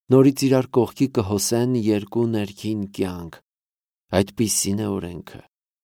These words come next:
Բայց միևնույն է, երկուսն էլ երկար ժամանակ կպահպանեն հիշողությունն այդ ակնթարթների մասին, երբ նրանք թափանցում էին միմյանց մեջ, միաձուլվում էին հոգով և ամեն մեկի մեջ այնքան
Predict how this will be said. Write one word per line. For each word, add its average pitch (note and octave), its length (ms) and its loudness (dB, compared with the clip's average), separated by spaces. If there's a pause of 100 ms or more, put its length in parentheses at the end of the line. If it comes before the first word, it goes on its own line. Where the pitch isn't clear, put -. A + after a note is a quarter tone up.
(600)
Բայց F#2 240 2
միևնույն F2+ 760 -2
է, D2 60 -10 (320)
երկուսն B2+ 500 6
էլ A#2+ 100 4
երկար B2+ 460 4
ժամանակ A#2 480 0
կպահպանեն G#2 880 -2
հիշողությունն F#2 720 -2
այդ F2+ 240 -6
ակնթարթների F2 800 -8
մասին, E2+ 520 -2 (320)
երբ A#2+ 300 4
նրանք A#2+ 440 0
թափանցում G#2+ 560 -2
էին G#2 240 0
միմյանց F#2+ 680 -4
մեջ, E2 380 -8 (280)
միաձուլվում A2+ 760 4
էին A2 240 2
հոգով G#2 540 2
և G2 180 2
ամեն A2 420 0
մեկի G#2+ 360 -2
մեջ A2 260 0
այնքան A#2 480 0